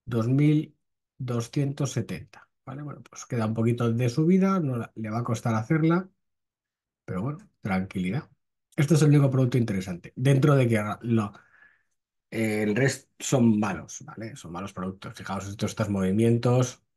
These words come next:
mil trescientos, dos mil, luego corrección durante varios años, luego otra vez subir. O sea, son productos feísimos. ¿Podemos tener aquí un hombro, cabeza, hombro? Pues sí, tenemos un hombro,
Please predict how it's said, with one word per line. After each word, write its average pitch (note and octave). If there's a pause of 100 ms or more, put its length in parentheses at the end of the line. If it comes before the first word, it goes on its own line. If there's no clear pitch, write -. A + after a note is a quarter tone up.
(720)
mil A#2
trescientos, A2+
dos G#2
mil, D#3+
luego A2+
corrección G#2
durante F#2+
varios F#2+
años, B2+
luego G#2+
otra F#2
vez F#2
subir. G#2+
O -
sea, G2+
son C3
productos C3
feísimos. C3+ (1120)
¿Podemos F#3+ (160)
tener F3
aquí E3+
un F3
hombro, E3+
cabeza, D#3+
hombro? F3
Pues F#2+
sí, A2+
tenemos F2+
un G2+
hombro, E3